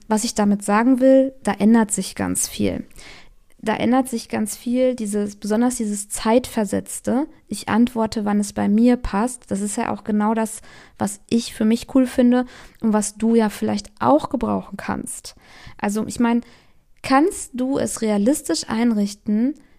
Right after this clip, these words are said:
zweimal die Woche einen festen Zoom-Call zu haben? Also nur, wenn du committed bist, ne? Und nur, wenn du irgendwie dann,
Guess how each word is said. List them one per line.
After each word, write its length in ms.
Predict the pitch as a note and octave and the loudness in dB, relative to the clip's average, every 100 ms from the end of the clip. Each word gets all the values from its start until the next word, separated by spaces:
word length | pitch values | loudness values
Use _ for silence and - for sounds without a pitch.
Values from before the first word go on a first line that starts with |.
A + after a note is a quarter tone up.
| _ _ _ _ _ - _ _ _ _ | _ _ _ _ _ -20 _ _ _ _
zweimal 520 | - - A3+ C4+ D#4+ | -8 0 2 4 2
die 180 | C#4+ G#3 | 0 2
Woche 280 | G3+ G3+ B3 | 0 2 -2
einen 200 | B3+ A#3+ | -2 -4
festen 800 | - - C#4+ - - D4 D4 | -4 0 2 2 -4 -2 0
Zoom-Call 440 | C4 B3 B3 - G3 | 2 2 2 0 -8
zu 260 | - G3+ | -6 -6
haben? 360 | G3 F#3+ F#3+ G3 - _ _ _ _ _ _ | -4 -4 -4 -6 -10 _ _ _ _ _ _
Also 220 | - G#3 A3+ | -6 0 4
nur, 200 | C4 D#4+ | 6 6
wenn 140 | E4 | 4
du 80 | E4 | 2
committed 480 | - C#4 A3+ G3+ - | 2 2 2 -2 -6
bist, 300 | F#3 - G#3 | -8 -8 -4
ne? 180 | A#3 | -4
Und 200 | - A3 | -2 2
nur, 200 | A#3 B3+ | 4 4
wenn 160 | C#4+ C#4 | 6 4
du 60 | C4+ | 4
irgendwie 340 | B3+ B3 A#3+ | 4 2 0
dann, 320 | A3+ A3+ A3+ | 0 -2 -2